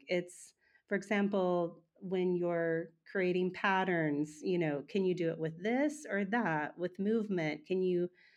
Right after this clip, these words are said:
make a high shape? Can you make a low shape? What would happen if you connected your shape to a partner?" Um, and so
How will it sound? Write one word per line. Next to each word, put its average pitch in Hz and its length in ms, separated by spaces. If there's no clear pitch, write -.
make 190 200
a 202 40
high 226 280
shape? 156 500
Can 156 160
you 156 80
make 170 160
a 214 60
low 208 340
shape? 156 580
What 170 180
would 202 120
happen 214 340
if 202 180
you 202 100
connected 202 580
your 185 120
shape 170 320
to 214 60
a 208 100
partner?" 175 880
Um, 170 800
and 190 120
so 185 540